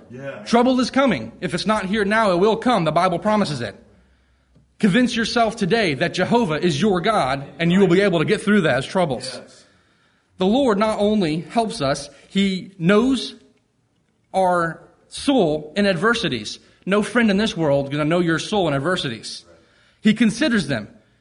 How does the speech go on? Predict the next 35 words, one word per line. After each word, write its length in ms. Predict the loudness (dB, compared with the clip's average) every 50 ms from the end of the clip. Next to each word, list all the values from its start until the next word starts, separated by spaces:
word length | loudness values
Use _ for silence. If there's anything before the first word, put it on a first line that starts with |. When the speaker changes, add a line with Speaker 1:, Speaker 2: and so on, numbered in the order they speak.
| _ _
Speaker 2:
And 80 | 0 0
he 60 | 2
doesn't 240 | 4 4 2 2 2
just 160 | 0 -2 0
consider 400 | -2 -2 -2 -2 -2 0 0 0
them, 300 | 0 0 -2 -2 -4 -6 -8 -14 -20 _ _ _
he 140 | _ -2 -2
takes 300 | 0 0 -2 -2 0 -2
our 100 | -2 -4
feet 280 | -4 -2 -4 -4 -2 -4
and 100 | -4 -4
puts 120 | -4 -4
us 100 | -2 -2
in 80 | -2 0
a 40 | 0
large 320 | 0 0 0 0 -2 0 0
room. 360 | 0 0 0 0 -2 -6 -2 0
Are 100 | 0 2
we 140 | 2 2 2
all 500 | 2 2 2 2 2 0 -2 -6 -12 -10 -6
not 200 | -4 -2 -2 0
in 60 | 0
a 40 | 0
large 300 | 2 2 2 2 2 0
room 160 | 0 0 0
today? 360 | 0 0 -2 -2 -2 -2 -4 -8 -10 -14
Speaker 1:
Yes. 280 | -16 -16 -14 -10 -2 0
Speaker 2:
The 60 | 2
Lord 240 | 4 4 4 4 4
has 120 | 2 2 2
been 120 | 0 2
very 200 | 2 2 2 2
kind 320 | 0 0 0 0 0 0 -2
to 160 | -2 -4 -4
us. 240 | -6 -8 -12 -14